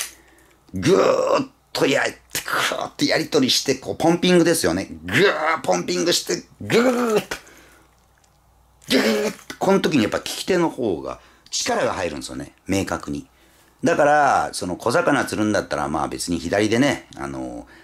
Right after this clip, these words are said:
結構昔から僕のとこにそれで、「いい加減にしろ」ってコメントが大量に来てて、「左巻きになんでやらないんだ」っていうね、その、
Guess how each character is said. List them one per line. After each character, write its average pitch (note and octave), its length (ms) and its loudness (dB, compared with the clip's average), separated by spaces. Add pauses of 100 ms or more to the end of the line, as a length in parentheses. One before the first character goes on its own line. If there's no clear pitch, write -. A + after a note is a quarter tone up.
(240)
結 G#2 240 -4
構 B2+ 140 0
昔 F#2+ 300 0
か F#2 120 0
ら E2+ 60 2
僕 E2 160 0
の F2+ 120 0
と F2+ 100 -2
こ F2 80 -4
に C#2 120 -6
そ C#2+ 100 -8
れ C2+ 80 -6
で、 C#2 320 -4
「い D#2+ 140 -6
い - 20 -2
加 F#2+ 120 -2
減 F2+ 100 0
に F2 60 -2
し D#2 60 -4
ろ」 E2 100 -4
っ - 20 -8
て - 100 -14
コ C#2+ 100 -12
メ C#2 120 -6
ン C#2 60 -8
ト D2 80 -6
が D2 80 -6
大 E2 180 -2
量 G2+ 100 2
に G#2+ 80 4
来 - 80 -6
て - 100 -4
て、 - 300 -10
「左 E2+ 320 -2
巻 F2 340 -2
き - 400 -14
に F2+ 80 4
な G2+ 140 4
ん C#3+ 80 4
で A2+ 80 4
や G2 80 4
ら F2+ 100 2
な F#2 120 0
い F2 60 2
ん E2 40 -2
だ」 C#2 120 -6
っ - 20 -14
て - 180 -10
い - 20 -6
う C#2+ 60 -6
ね、 D2+ 220 -4
そ - 140 -8
の、 B1+ 120 -8